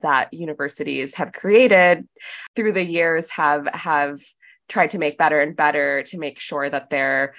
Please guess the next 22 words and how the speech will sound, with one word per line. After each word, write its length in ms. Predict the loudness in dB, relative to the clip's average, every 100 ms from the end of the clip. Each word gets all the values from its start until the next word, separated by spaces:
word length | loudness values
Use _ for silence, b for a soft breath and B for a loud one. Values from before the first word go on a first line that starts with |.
| b b
making 280 | -6 -4 -4
the 60 |
most 220 | -2 -2
informed 720 | -6 -6 -2 -2 -2 -6 -8 -10 -12 b b b
and, 520 | -2 -2 -2 -4 -10 -10 -4
uh, 300 | -2 -2 -4 -10 _ _ _ _ _ -10
well 320 | 0 2 2
thought 280 | 2 0 2
out 340 | 0 -2 -6
decisions 560 | -12 -10 -10 -10 -10 -8
possible, 760 | -6 -6 -8 -6 -2 0 -2 B B B -16 0
getting 300 | 2 2 0
contributions 760 | -6 -6 -6 -6 -6 -8 -8 -4
from 360 | -2 -2 -6 _
many 500 | -4 0 2 0 -2 -8 _ _
different 380 | -6 -2 -4 -4
members 420 | -6 -4 -6 -6
of 140 | -8 -8
the 80 | -10
team, 400 | -8 -8 -8 -6
right? 440 | -4 -2 -2 -4 B B B B -20 _ _ _
How 520 | 0 4 6 6 6